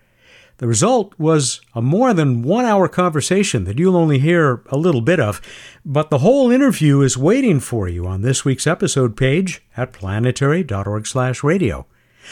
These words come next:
Brian was also recording it for his own Into the Impossible podcast. By the way, here are a couple of other abbreviations to watch out for. bicep two is the previous microwave telescope that is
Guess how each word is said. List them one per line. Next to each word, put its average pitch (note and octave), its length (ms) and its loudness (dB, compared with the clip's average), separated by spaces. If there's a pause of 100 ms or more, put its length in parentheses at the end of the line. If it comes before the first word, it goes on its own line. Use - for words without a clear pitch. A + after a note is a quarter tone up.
(280)
Brian G#3 280 4
was D#3+ 160 2
also G3+ 300 2
recording F3 540 2
it C3+ 160 -2
for C3+ 240 -2
his B2+ 260 0
own D#3+ 400 2 (100)
Into F3+ 380 2
the C#3+ 160 0
Impossible B2+ 680 -4
podcast. A2 680 -4 (960)
By G#3+ 160 2
the G3 80 4
way, G#3 180 2
here G3 140 4
are F3+ 80 4
a C#3+ 60 0
couple F#3 260 -2
of E3 100 0
other D#3+ 380 0
abbreviations D#3 800 0
to G#2+ 80 -6
watch G2 300 -4
out G#2+ 160 -2
for. C#3+ 280 0 (320)
bicep F#3+ 720 -2 (240)
two D#3 520 0
is F#2+ 200 -6
the A2 120 -4
previous D#3+ 640 0
microwave B2+ 640 0
telescope C3+ 640 -2
that G#2 160 -6
is G2+ 240 -4